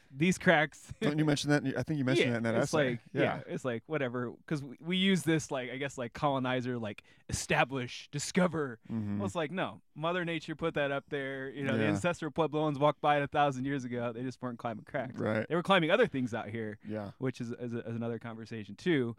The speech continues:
Speaker 2: Mm-hmm.
Speaker 1: Um, but yeah, I think it's really, like, like, bringing you guys up to Cave Wall yesterday, and everyone's just excited, and
Speaker 2: Mm-hmm.
Speaker 1: that energy,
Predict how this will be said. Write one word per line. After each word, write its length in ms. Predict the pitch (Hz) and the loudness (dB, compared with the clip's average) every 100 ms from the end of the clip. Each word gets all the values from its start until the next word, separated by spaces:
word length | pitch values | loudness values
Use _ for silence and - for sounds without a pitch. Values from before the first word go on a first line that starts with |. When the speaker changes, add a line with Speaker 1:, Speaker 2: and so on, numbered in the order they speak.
| - | -6
Speaker 2:
Mm-hmm. 340 | 107 107 - | -4 -6 -4
Speaker 1:
Um, 360 | 135 127 123 117 | -2 0 -2 -2
but 180 | 131 139 | -2 0
yeah, 120 | 131 | 0
I 40 | 143 | 2
think 140 | 202 | 2
it's 120 | 165 | 2
really, 300 | 143 147 143 135 | 2 2 2 2
like, 320 | 120 110 - _ _ - | -2 -4 -10 _ _ -12
like, 180 | 113 - | -10 -2
bringing 240 | 147 139 | 2 2
you 80 | 131 | 2
guys 240 | 123 113 | 2 0
up 220 | 120 123 | -2 -4
to 100 | - | -4
Cave 300 | 127 127 127 | -6 0 2
Wall 180 | 120 113 | 4 2
yesterday, 840 | 113 123 - 120 110 110 110 104 - | 2 0 -2 -2 0 -2 -2 -4 -6
and 280 | 113 110 104 147 | -6 -6 -2 4
everyone's 680 | 165 156 131 120 113 104 | 8 8 6 2 -2 -6
just 240 | - 117 - | -8 -10 -10
excited, 520 | - - 104 98 65 - - | -10 -8 -8 -10 -14 -18 -8
and 200 | 113 107 | -4 -2
Speaker 2:
Mm-hmm. 40 | |
Speaker 1:
that 220 | 107 110 - | -2 -4 -2
energy, 800 | 120 120 117 107 110 110 107 | -2 0 -2 -2 -4 -4 -6